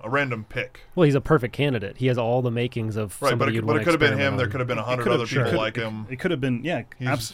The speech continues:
Speaker 3: absolutely. But
Speaker 1: just
Speaker 3: I mean,
Speaker 1: happened to be him.
Speaker 3: he just,
Speaker 2: Right.
Speaker 3: it just happened to be him. But at the same time, too, when he would, um, can't remember the time frame, but it fits in time with, uh, the counterculture movement, the hippie movement in San Francisco at the time. There was a, a health clinic,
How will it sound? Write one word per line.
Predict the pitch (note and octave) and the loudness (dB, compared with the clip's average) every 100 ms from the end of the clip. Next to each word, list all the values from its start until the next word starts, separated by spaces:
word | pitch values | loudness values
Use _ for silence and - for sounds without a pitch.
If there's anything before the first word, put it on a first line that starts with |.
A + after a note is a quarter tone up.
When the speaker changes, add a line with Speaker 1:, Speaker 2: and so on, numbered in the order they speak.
| - | -6
Speaker 3:
absolutely. | D3 - D3+ C3 | -4 -2 0 -2
But | A2 C3+ | -2 -4
Speaker 1:
just | D3+ | -2
Speaker 3:
I | C#3 | 4
mean, | |
Speaker 1:
happened | D3+ C#3 B2 | 4 4 -2
to | |
be | A2+ | -4
him. | A2 F#2+ C3 | -8 -4 -2
Speaker 3:
he | |
just, | D#3+ D3+ B2 | 0 0 -2
Speaker 2:
Right. | G2+ | -4
Speaker 3:
it | |
just | C3+ | -4
happened | B2 D3 C3+ | -4 -4 -4
to | |
be | A#2 A2 | -6 -8
him. | C3 F3+ | -6 -4
But | C3 | -6
at | A2 | -8
the | - | -10
same | - A#2+ G#2 | -10 -8 -10
time, | A#2 G#2 | -12 -14
too, | - A#3 G3 B2 - - - - - | -12 -8 -6 -6 -10 -20 -20 -20 -14
when | A2+ C#3 C#3 | -8 -6 -4
he | E3 D#3+ | -4 -4
would, | D3+ C3+ C3 A#2 - | -4 -4 -4 -6 -14
um, | B2 A#2+ A#2 A2+ A2+ G2+ - - | -10 -8 -6 -4 -6 -8 -16 -20
can't | - B2+ | -16 -10
remember | B2+ A#2+ A2 | -6 -6 -6
the | G2 | -12
time | - A#2 A2 | -10 -10 -10
frame, | - A2 | -10 -10
but | G#2 | -10
it | G#2+ - | -12 -12
fits | - A#2+ - - | -10 -10 -10 -12
in | B2 A2+ | -10 -10
time | - A#2 A2+ G#2+ | -8 -8 -6 -8
with, | G#2 - | -12 -14
uh, | A#2 A2+ | -14 -14
the | B2 | -16
counterculture | - A2+ A2 A#2 - | -12 -10 -10 -12 -12
movement, | A2 G#2+ A2+ G#2 | -12 -10 -12 -10
the | B2+ | -10
hippie | A#2+ | -8
movement | A2 A2 A2+ - | -8 -6 -8 -10
in | A#2 A2 | -10 -10
San | - A2 | -10 -12
Francisco | - - - A2 | -14 -16 -12 -12
at | |
the | A2+ | -12
time. | - G#2+ G#2+ - - - | -14 -10 -10 -12 -20 -10
There | C3 | -8
was | A#2 | -6
a, | A#2 A2+ A2+ | -6 -8 -8
a | A#2 | -10
health | G#2+ D#3+ - | -8 -10 -10
clinic, | A#2+ A2+ G#2+ | -10 -10 -12